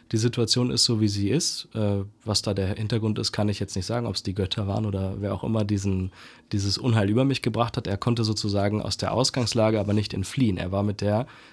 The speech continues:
Sache konfrontiert und das meine ich mit, äh, sein eigenes Einflussfeld nochmal sich anschauen. Er konnte ja nichts weiter tun,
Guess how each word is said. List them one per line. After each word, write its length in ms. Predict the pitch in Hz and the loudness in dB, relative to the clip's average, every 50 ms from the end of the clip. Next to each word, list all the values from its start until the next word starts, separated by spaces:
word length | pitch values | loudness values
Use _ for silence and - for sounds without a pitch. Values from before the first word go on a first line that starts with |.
| - | -16
Sache 520 | - - 107 101 113 - 165 156 156 - - - | -6 -2 -2 -2 0 0 0 0 0 0 -2 -4
konfrontiert 720 | - 123 113 107 - 104 95 92 - - 120 151 202 - | -2 0 0 0 0 0 0 0 2 2 2 2 2 2
und 140 | 131 107 104 | -2 -2 0
das 100 | 104 - | 0 0
meine 220 | 113 107 107 110 | 2 2 2 0
ich 80 | 101 104 | 0 0
mit, 280 | 104 101 - - - - - - - - - - _ - | -2 -4 -4 -6 -12 -12 -12 -20 -20 -20 -20 -20 _ -8
äh, 340 | - 98 95 95 92 92 90 - - - - _ _ | -4 -2 -2 0 0 -2 -4 -6 -10 -16 -20 _ _
sein 280 | - - 110 98 95 - | -6 0 0 0 2 2
eigenes 720 | - 101 110 117 113 107 101 92 - - - - - _ _ _ _ - | 2 2 2 2 2 2 2 0 0 0 -2 -2 -4 _ _ _ _ -2
Einflussfeld 880 | 104 98 110 139 143 - - - 101 95 - - - 98 95 92 92 - 107 | 0 2 2 2 2 0 -2 -2 0 0 0 0 0 0 0 0 -2 -2 -4
nochmal 260 | 95 90 104 95 95 | -4 -2 0 0 0
sich 200 | 92 95 - 85 | 0 -2 -2 -2
anschauen. 380 | 90 95 92 - - 110 117 | -2 -2 -2 -2 -2 -2 0
Er 100 | 117 107 | 0 -2
konnte 240 | - - 139 139 127 | 0 0 0 2 2
ja 40 | 113 | 2
nichts 220 | 113 113 110 - | 2 2 0 0
weiter 260 | - 104 98 - 101 - | -2 0 0 0 -2 -2
tun, 320 | - - 120 98 85 - | 0 0 0 0 -2 -4